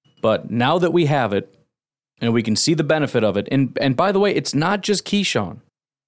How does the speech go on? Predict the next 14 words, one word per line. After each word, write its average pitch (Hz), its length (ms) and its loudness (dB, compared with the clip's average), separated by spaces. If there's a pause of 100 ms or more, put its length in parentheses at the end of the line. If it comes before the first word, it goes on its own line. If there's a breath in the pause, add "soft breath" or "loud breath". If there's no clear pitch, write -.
(420)
He 160 160 -2
can't 196 260 2
run 185 180 2
if 160 80 -2
he 156 60 0
doesn't 151 220 2
have 139 160 0
blockers. 127 500 -2 (320)
Special 151 400 0
teams 160 560 0 (140)
as 123 180 0
a 139 80 2
whole 120 460 0 (280 soft breath)
is 107 160 -4